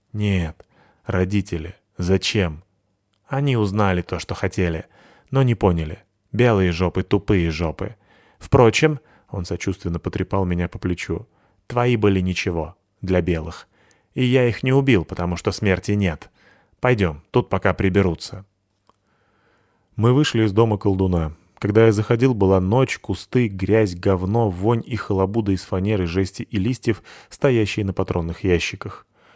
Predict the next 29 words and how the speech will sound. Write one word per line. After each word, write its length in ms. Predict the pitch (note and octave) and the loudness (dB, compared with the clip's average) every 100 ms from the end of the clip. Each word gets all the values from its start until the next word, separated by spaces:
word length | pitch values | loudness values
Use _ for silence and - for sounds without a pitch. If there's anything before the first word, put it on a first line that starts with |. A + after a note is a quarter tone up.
| _ _ | _ _
Когда 240 | - A#2 B2+ | -2 2 4
я 80 | A2+ | 4
вышел, 340 | B2+ - G#2 | 2 2 0
был 260 | F#2 G#2 F#2 | 2 2 2
день, 440 | E2+ F2+ G2 A#2+ _ - - | 0 0 0 -2 _ -20 -4
чистая 460 | - E3+ - F#2 - | 0 0 2 0 0
улица, 560 | G2 A2+ A2+ - G#2+ - | 2 2 0 -4 -6 -4
аккуратные 560 | G#2+ A#2+ C#3 C#3 G#2 | -2 4 4 4 0
хижины 380 | G2 - G2+ G2 | -2 0 0 0
из 160 | - G2+ | -4 -4
тростника, 680 | G2 F2+ - F2+ F#2+ G#2 G#2 - - | -4 -4 -4 -2 2 2 0 -10 -18
гуляющие 560 | - A2+ A#2+ A#2 - A2 | 0 4 6 4 2 0
между 260 | G2+ F#2+ G2+ | 0 0 0
ними 220 | G2 F#2+ | 0 -2
козы, 460 | - F#2 G#2+ G#2 | 0 2 4 2
свиньи 500 | F2+ - F2+ A2+ G2 | -4 -2 0 0 0
и 140 | F#2 G#2 | -4 -6
куры. 500 | - F#2+ F#2 F2 - _ _ _ - - | -2 0 0 -2 -6 _ _ _ -20 -6
Нас 140 | B2+ A#2 | -4 0
приветствовали 540 | B2 C3+ C#3 A#2+ A#2+ | 4 4 4 2 2
улыбками 540 | B2+ A#2+ B2+ D#3 C3 B2+ | 4 2 2 2 -2 -2
и 140 | - | -2
взмахами 520 | G2 G2 A#2 - G#2+ | -2 0 0 0 0
рук 260 | G#2 C3+ - | 2 0 -2
сытые, 500 | - A#2 B2 - D#2+ | -4 0 0 -2 -8
здоровые, 640 | D2+ F2 F2 B2+ G2 E2 | -4 -2 2 2 2 -2
чистые, 540 | E2 - C3+ - G2+ F2 | -4 -4 -4 -4 -4 -4
ярко 400 | E2 G#2 A2 - | -2 -2 -2 -6
одетые, 760 | - A2 E2+ A2+ B2+ F2+ E2 | -4 -4 0 -2 0 -4 -6